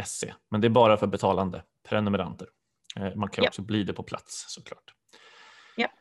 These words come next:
Speaker 1: Eh, och det, ja, men det känns jättekul. Eh, back to the roots. Att träffa läsarna och göra journalistik med läsarna. Eh,
Speaker 2: Ja,
Speaker 1: ta med dem tidigt
Speaker 2: verkligen.
Speaker 1: på processen, som ju inte varit möjligt att göra, eh,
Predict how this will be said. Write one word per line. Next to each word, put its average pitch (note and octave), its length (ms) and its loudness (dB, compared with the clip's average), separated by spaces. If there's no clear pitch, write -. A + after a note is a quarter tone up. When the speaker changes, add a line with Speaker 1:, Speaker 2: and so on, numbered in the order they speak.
Speaker 1:
Eh, F#2 640 -2
och - 400 -6
det, B2+ 200 0
ja, A#2+ 100 4
men C#3+ 100 4
det D3+ 80 4
känns D#3 180 4
jättekul. C3 420 0
Eh, G#2+ 240 0
back A#2+ 300 0
to A#2+ 120 -4
the A2+ 60 2
roots. - 580 0
Att - 100 -16
träffa A#2 280 -2
läsarna G#2 360 2
och G#2 80 2
göra G2 220 4
journalistik G#2 560 -4
med G2+ 120 0
läsarna. G2+ 420 -2
Eh, F#2 300 -4
Speaker 2:
Ja, C#4 320 6
Speaker 1:
ta - 120 -2
med G#2+ 180 4
dem A#3+ 140 6
tidigt - 100 -6
Speaker 2:
verkligen. C3+ 280 2
Speaker 1:
på A2 100 0
processen, - 640 -2
som - 200 -6
ju G2+ 60 0
inte F#2+ 140 -4
varit F#2+ 200 0
möjligt F#2 360 -2
att G2 60 -2
göra, - 220 -2
eh, G2 60 -6